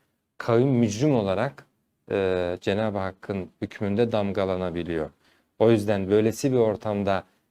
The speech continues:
sıkıntı geldiği zaman da وَاتَّقُوا فِتْنَةً لَا تُصِيبَنَّ الَّذ۪ينَ ظَلَمُوا مِنْكُمْ خَاصَّةً. Öyle bir fitne oluyor ki sadece zalimleri vurmuyor. Yani sadece cürmü üzere olanları vurmuyor.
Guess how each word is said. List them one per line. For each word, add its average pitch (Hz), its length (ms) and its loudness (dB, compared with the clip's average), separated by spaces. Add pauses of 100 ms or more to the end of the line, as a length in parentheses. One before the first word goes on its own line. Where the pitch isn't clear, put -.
sıkıntı - 520 0
geldiği 127 440 2
zaman 107 400 0
da 170 160 0 (380)
وَاتَّقُوا 120 640 2
فِتْنَةً 139 720 -2 (440)
لَا 139 140 4 (100)
تُصِيبَنَّ 120 640 2 (140)
الَّذ۪ينَ 101 480 2 (160)
ظَلَمُوا 90 460 2 (100)
مِنْكُمْ 90 400 -4
خَاصَّةً. 98 640 -2 (420)
Öyle 131 260 10
bir 123 100 4
fitne 120 380 -2
oluyor 92 340 0
ki 156 260 -2 (280)
sadece 139 560 2
zalimleri 123 580 0
vurmuyor. 90 540 0 (800)
Yani 92 300 -2
sadece 120 440 -2
cürmü 117 460 0 (420)
üzere 113 320 2
olanları 110 600 0
vurmuyor. 101 520 2